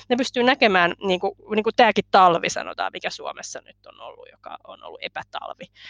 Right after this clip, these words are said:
Että tää on varmaan ensimmäinen talvi tämmönen, että ei niinku se oikeasti Etelä-Suomeen niinku tullutkaan. Niin kyllähän moni ihminen on, on herännyt niinku tässä ru-, niinku miettimään, kun ne kokee itse lopulta sen. Että alkaa silloin tällöin tulemaan tällaisia talvia. Et,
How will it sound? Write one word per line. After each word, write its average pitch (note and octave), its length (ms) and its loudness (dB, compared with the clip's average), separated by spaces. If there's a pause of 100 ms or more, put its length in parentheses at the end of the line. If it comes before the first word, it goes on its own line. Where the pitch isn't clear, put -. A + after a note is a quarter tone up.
(260)
Että - 120 -10
tää F#3+ 80 4
on F3+ 60 2
varmaan F#3 280 4
ensimmäinen D3+ 420 -2
talvi D3+ 280 -4
tämmönen, B2 380 -10
että - 160 -16
ei E3 60 -12
niinku D3 180 -20
se D#3 160 -10
oikeasti - 340 -12
Etelä-Suomeen F#3 560 -6
niinku F#3+ 180 -8
tullutkaan. - 720 -6 (160)
Niin F#3+ 140 -2
kyllähän A3+ 220 4
moni A3+ 200 6
ihminen E3+ 340 2
on, - 100 -8
on F3 220 -6
herännyt E3+ 420 2
niinku F3+ 280 -10
tässä - 400 0
ru-, - 240 -14
niinku F3 200 -8
miettimään, - 560 -6
kun E3 120 -12
ne E3+ 80 -6
kokee - 340 0
itse - 360 0
lopulta - 440 -14
sen. - 280 -10 (1120)
Että C4 140 4
alkaa - 180 0
silloin F3 320 2
tällöin F3+ 280 0
tulemaan - 400 -2
tällaisia - 460 0
talvia. - 440 2 (400)
Et, - 140 0